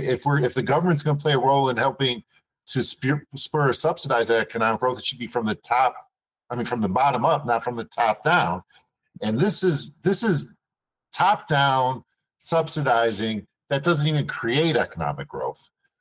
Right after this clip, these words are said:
Um, and I understand that there is definitely, and I do believe there is a kind of benefit to the civic pride that comes from sports teams. But, um,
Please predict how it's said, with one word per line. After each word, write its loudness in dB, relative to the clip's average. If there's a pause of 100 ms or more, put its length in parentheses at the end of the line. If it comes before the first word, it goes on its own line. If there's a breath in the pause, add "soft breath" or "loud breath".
(220)
Um, 0
and 2
I 2
understand 2
that -8
there 2
is 0
definitely, 0
and 2
I 0
do 2
believe -2 (400)
there -2
is 0
a 0
kind -4
of -6
benefit 0
to -6
the -2
civic -2
pride 0
that -4
comes -4
from -8
sports -2
teams. -4 (580 loud breath)
But, 0 (640 soft breath)
um, 0